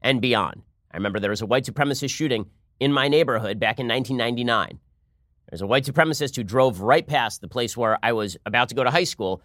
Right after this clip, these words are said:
and then proceeded to go to the West Valley J C C and shoot up the West Valley J C C. There were white supremacist shootings during Barack Obama's tenure. And so this precedes Trump. Now, you may make the case that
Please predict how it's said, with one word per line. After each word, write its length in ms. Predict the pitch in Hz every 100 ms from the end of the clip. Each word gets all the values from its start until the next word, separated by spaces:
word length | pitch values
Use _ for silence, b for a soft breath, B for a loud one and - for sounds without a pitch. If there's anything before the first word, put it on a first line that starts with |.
| _
and 80 | 117
then 80 | 135
proceeded 340 | 127 147 120
to 40 | 104
go 80 |
to 40 | 123
the 60 |
West 180 | 123 120
Valley 200 | 131 127
J 180 | 131 151
C 120 | 143
C 300 | 147 202 151
and 100 | 113
shoot 120 | 135
up 100 | 131
the 60 | 131
West 180 | 123 -
Valley 220 | 117 101
J 180 | 101 98
C 140 | 104
C. 220 | 90 90 69
There 140 | 90
were 80 | 95
white 200 | 113 -
supremacist 380 | 127 139 123 120
shootings 300 | 151 143 139
during 200 | 143 135
Barack 240 | 139 143
Obama's 360 | 156 151 110 -
tenure. 300 | 87 52 - _ _ _ _ _
And 80 | -
so 80 | 82
this 220 | 110 - _
precedes 440 | - 127 151 151 135
Trump. 300 | 156 - -
Now, 160 | 127 - _ _ _ _ _
you 100 | 104
may 120 | 123
make 180 | 151 147
the 60 | 165
case 260 | 190 180
that 200 | - 120